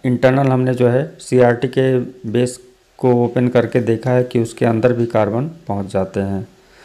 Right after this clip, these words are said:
तो यहाँ पे देखिए जैसे इस तरीके से यहाँ पे carbon आपको देखने को मिलेगा। तो ये जब आप clean करिएगा, खूब अच्छे से साफ़ करिएगा, तो ये आपकी picture की quality ये change हो जाएगी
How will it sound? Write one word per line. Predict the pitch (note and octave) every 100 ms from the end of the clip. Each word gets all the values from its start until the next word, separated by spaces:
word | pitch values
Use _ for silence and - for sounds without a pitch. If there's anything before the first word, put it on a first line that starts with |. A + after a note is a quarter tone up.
| - - _ -
तो |
यहाँ | A#2+ B2 C#3
पे | C#3
देखिए | B2+ B2+ C3
जैसे | B2 B2 C3
इस | B2+ -
तरीके | A#2 A#2 B2
से | B2+ B2+ B2+ B2 -
यहाँ | A#2+ A#2+
पे | B2
carbon | B2 A#2+ A#2 B2
आपको | A#2+ A#2 A2+
देखने | A2 A2+ A#2
को | A2 A2
मिलेगा। | G#2 G#2 G2+ G#2+ - _ _ - - - -
तो |
ये | B2+ D#3
जब | D3+ C#3+
आप | C#3 C#3
clean | B2+ C3 C#3+
करिएगा, | C3+ B2 B2 A#2+
खूब | A#2 A#2+ A2+ F2+ F#2+ _ -
अच्छे | A2+ - C3
से | A#2+
साफ़ | A#2 B2 B2 -
करिएगा, | A2 A2 G#2+ B2 D#3+ - _ _ _ _ _ _ _ _ _
तो | C3+ C3 C3 - - C3+
ये | C3+
आपकी | C3+ C3 C#3
picture | C3+ B2 D3
की | C3+
quality | B2+ A#2+ A#2 A#2 E3 E3+ - _ _ _ _ -
ये | B2+ A#2
change | - B2+ A2+
हो | A2+
जाएगी | A2 A#2 A#2 D3+